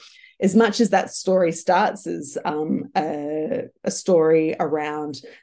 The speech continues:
the rise of climate science as a sort of post nineteen forty-five phenomenon, it then becomes an environmentalist project. And then, of course,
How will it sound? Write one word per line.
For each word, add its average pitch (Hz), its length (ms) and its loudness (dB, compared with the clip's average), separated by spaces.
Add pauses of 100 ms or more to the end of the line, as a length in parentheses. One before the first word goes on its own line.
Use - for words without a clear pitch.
the 156 80 0
rise 160 420 4
of 190 100 0
climate 175 420 -2
science 170 580 -4
as 165 160 0
a - 380 -4
sort - 180 -6
of 165 180 -10
post 175 320 0
nineteen 170 320 -2
forty-five 160 560 -2
phenomenon, 170 640 2 (520)
it 202 160 4
then 185 200 6
becomes 180 440 -2
an 156 80 -4
environmentalist 175 920 2
project. 175 680 -2 (300)
And 170 180 -2
then, 156 160 0
of 160 160 -8
course, - 540 -4